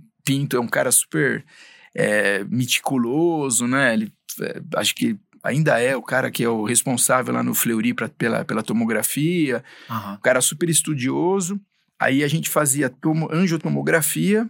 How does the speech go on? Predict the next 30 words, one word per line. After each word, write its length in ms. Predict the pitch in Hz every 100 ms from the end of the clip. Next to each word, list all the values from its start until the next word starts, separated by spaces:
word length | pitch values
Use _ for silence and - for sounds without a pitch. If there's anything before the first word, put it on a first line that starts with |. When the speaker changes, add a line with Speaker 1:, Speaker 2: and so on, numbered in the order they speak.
| -
Speaker 1:
e 140 | -
a 40 | 131
gente 220 | 151 -
tinha 140 | 147
acabado 400 | 143 143 95 180
de 80 | 170
comprar 300 | 160 143 156
um 40 | 147
equipamento 640 | - - 127 135 135 131
de 240 | 123 -
sessenta 420 | - 123 - 127 123
e 60 |
quatro 500 | - 131 151 156 185 180 -
canais 520 | 123 113 127 156 147
lá, 260 | 120 139
então 240 | 151 143 135
a 40 |
gente 140 | 120 -
tava 340 | 139 135 - - - -
Speaker 2:
Tava 180 | - 131
Speaker 1:
com 40 |
um 40 | 151
equipamento 720 | 147 131 139 131 139 127 107
legal. 680 | 123 143 135 123 143 175 196 _ _ - - - - -
Fazia 560 | - 135 139 160 165 139
venografia 920 | 117 180 233 208 185 156 - 180 196
com 120 | 180
medidas 440 | 160 143 151 156
de 100 | 131
pressão 640 | 180 180 151 - 139 180